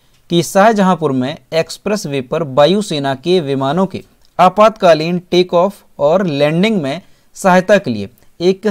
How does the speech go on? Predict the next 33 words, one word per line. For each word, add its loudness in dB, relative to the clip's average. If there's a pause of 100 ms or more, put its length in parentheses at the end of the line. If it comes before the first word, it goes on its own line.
हवाई 4
पट्टी -4
भी -4
बनाई -2
जाएगी, -4 (260)
जिसकी -2
लंबाई 2
कितनी -10
होगी, -6
तो -10 (420)
तीन 2
दशमलव -4 (100)
पाँच, -8 (120)
तीन -6
दशमलव -8 (100)
पाँच -8
किलोमीटर -8
लंबी -6
हवाई -10
पट्टी -10 (520)
बनाई 0
जाएगी। -10 (640)
तो -2
ये 2
सारे 2
फैक्ट्स -4
आपको 0
इस -4 (280)
एक्सप्रेसवे -4
से -6
संबंधित -8
अच्छे -10
से -12